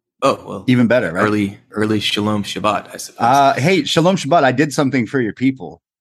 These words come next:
Speaker 2: by the way. Uh, Davey
Speaker 1: Do
Speaker 2: was
Speaker 1: tell.
Speaker 2: a, was a brilliant tour guide in Berlin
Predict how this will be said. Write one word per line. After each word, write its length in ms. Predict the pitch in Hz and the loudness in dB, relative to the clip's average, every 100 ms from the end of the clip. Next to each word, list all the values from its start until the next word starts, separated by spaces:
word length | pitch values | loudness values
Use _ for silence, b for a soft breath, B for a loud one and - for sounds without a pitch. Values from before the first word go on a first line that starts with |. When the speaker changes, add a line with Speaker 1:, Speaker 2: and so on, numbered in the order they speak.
| _ | _
Speaker 2:
by 140 | 98 | -6
the 120 | 90 85 | -4 -4
way. 260 | 85 80 - | -4 -6 -8
Uh, 140 | 95 | -6
Davey 340 | 87 113 135 113 | -4 2 2 4
Speaker 1:
Do 60 | 98 | 0
Speaker 2:
was 80 | 95 | 2
Speaker 1:
tell. 240 | 117 131 | 0 0
Speaker 2:
a, 20 | - | 0
was 180 | 107 | 0
a 80 | 107 | 2
brilliant 720 | 87 98 110 120 131 127 - | 0 0 2 4 4 2 -2
tour 320 | - - 107 117 | -8 -4 -2 0
guide 360 | 117 120 135 | 2 2 2
in 200 | - 98 | 0 0
Berlin 540 | 90 95 92 104 131 | 0 0 0 0 -2